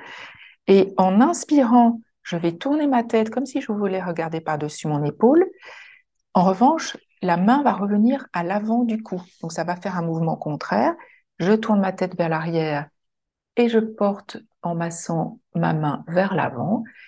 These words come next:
et je vais masser les côtés du cou.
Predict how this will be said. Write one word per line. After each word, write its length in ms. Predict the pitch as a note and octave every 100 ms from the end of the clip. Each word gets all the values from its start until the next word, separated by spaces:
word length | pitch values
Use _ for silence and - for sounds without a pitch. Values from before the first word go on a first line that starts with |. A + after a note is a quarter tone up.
| _ -
et 140 | F#3+
je 80 | F#3
vais 160 | F3+
masser 600 | E3 D#3 - - F#3+ - - _ -
les 340 | E3+ G3+ D#4+
côtés 320 | D4 C4 -
du 200 | A3 A3
cou. 220 | - G3